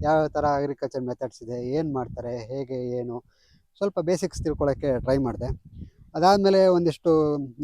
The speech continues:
ಆ, ರ-, ರಜಾ ಸಿಕ್ಕಿದಾಗ, ಇದು ಸಿಕ್ಕಿದಾಗೆಲ್ಲ ಕ್ಲಾಸ್‌ಗಳಿಗೂ ಹೋದೆ. But ಇಲ್ಲಿ ಮಾಡಿರೋ ಮಾಡೆಲ್ ಏನಂದ್ರೆ ತಮ್ಮಯ್ಯ ಗುರುಗಳು ಹೇಳ್ಕೊಟ್ಟಿರೋ ಮಾಡ್ಲು.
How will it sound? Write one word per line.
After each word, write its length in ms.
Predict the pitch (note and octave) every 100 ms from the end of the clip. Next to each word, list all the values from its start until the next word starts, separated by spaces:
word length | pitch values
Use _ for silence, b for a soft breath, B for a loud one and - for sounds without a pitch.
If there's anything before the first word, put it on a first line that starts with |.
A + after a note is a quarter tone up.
| C3+
ಆ, 40 | C3+ C3+ C3 C3 C3 C3+
ರ-, 400 | C#3+ D#3 C#3+ C3+
ರಜಾ 180 | C#3+ E3+
ಸಿಕ್ಕಿದಾಗ, 360 | D#3 C#3+ D3
ಇದು 160 | D3+ D3
ಸಿಕ್ಕಿದಾಗೆಲ್ಲ 520 | - D3 D3 C#3 D#3
ಕ್ಲಾಸ್‌ಗಳಿಗೂ 580 | D3+ - D3+ D#3+ D#3+ D3+
ಹೋದೆ. 300 | A#2+ A2 C3+ _ _ _ _ _ - - _ -
But 140 | C#3+
ಇಲ್ಲಿ 300 | F3+ A#3+ B3
ಮಾಡಿರೋ 500 | G3 F#3+ G3+ G3 F#3
ಮಾಡೆಲ್ 320 | A#3+ E3+ F3
ಏನಂದ್ರೆ 440 | E3+ D#3+ E3+ D3 C#3 b b b b b -
ತಮ್ಮಯ್ಯ 320 | E3+ A3 G#3
ಗುರುಗಳು 300 | F3+ F3+ F3
ಹೇಳ್ಕೊಟ್ಟಿರೋ 400 | D3 D3+ D3+ C#3+
ಮಾಡ್ಲು. 320 | B2+ A#2 A2